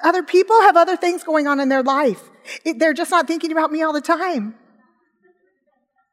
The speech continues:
And we could get our feelings hurt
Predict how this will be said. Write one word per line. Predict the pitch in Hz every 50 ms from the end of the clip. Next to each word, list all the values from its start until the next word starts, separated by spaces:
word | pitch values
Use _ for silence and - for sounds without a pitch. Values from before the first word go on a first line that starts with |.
| _ _ _ _ _ _ _ _ _ _ _ _ _ _ _ _ _ _ _ _ _ _ _ _ _ _ _ _ _ _ -
And | 339
we | 339 339
could | - 339 -
get | 349 339
our | 330 330
feelings | 311 - - 320 339 330 370 370 339 -
hurt | 320 320 262 240 220 -